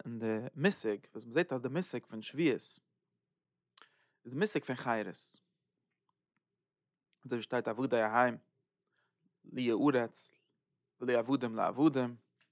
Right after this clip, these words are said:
יא, שטייט אין דער וואך אויך, לגבי יובל. עס איז דו א קשיא, איך מיין, עס האבן שוין גערעדט וועגן דעם, אן אנדערע, עס איז דאמנעס, און דער זאגט, רעדט וועגן דעם, דו.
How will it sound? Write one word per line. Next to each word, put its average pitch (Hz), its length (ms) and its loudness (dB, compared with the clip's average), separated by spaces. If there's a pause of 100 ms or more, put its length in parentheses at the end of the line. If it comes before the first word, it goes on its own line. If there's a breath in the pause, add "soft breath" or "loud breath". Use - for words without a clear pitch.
(240)
יא, 127 160 2
שטייט 113 260 -6
אין 117 60 -16
דער 110 120 -8
וואך 110 160 0
אויך, 131 380 2
לגבי 110 240 -8
יובל. 131 320 6 (1400 soft breath)
עס 156 160 -2
איז 196 100 0
דו 170 140 12
א - 20 12
קשיא, 156 340 2
איך 120 60 -8
מיין, 147 140 4
עס 127 60 -2
האבן 117 120 -6
שוין 117 140 -10
גערעדט 117 180 -2
וועגן 113 180 -8
דעם, 110 160 -8
אן 107 80 -10
אנדערע, 110 460 -6
עס - 160 -14
איז 107 100 -16
דאמנעס, 131 400 0
און 113 100 -12
דער 113 100 -8
זאגט, 120 320 -2
רעדט 117 180 -4
וועגן 113 180 -12
דעם, 107 220 -16
דו. 131 180 -2